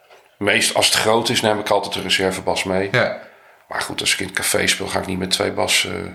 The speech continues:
Speaker 1: heb ik gewoon geen zin in.
Speaker 2: <laughs>
Speaker 1: Nou, dat hoeft ook niet,
Speaker 2: Nee.
Speaker 1: weet je wel, dat,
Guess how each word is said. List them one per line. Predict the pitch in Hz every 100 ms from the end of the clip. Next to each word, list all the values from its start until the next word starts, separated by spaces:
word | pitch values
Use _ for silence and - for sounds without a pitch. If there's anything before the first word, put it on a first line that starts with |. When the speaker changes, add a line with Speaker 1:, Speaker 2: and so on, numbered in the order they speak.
| -
Speaker 1:
heb |
ik | 95
gewoon | - 92
geen | -
zin | 98 87
in. | 101 - - 123
Speaker 2:
<laughs> | - 98 92
Speaker 1:
Nou, | 90
dat | 85 85
hoeft | 95 -
ook | 98
niet, | 98 95
Speaker 2:
Nee. | 107
Speaker 1:
weet | 90
je | 98
wel, | 90
dat, | 90